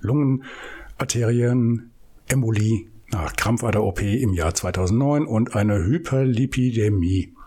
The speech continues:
Okay, wusste ich nicht mal, dass ich sowas hab. Jetzt wird das alles beschrieben,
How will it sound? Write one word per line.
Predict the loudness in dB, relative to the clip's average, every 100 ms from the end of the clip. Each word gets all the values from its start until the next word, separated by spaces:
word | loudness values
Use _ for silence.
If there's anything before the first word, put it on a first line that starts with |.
| -10 -4
Okay, | -2 -2 -4 -6
wusste | -4 -2
ich | -2
nicht | -2
mal, | -2
dass | 0 0
ich |
sowas | 0 0 0
hab. | -2 -4 -8 -10 -20 -20 -20 -8
Jetzt | -6 -2
wird | -2
das | -2
alles | -2 -2
beschrieben, | 0 2 2 2 -2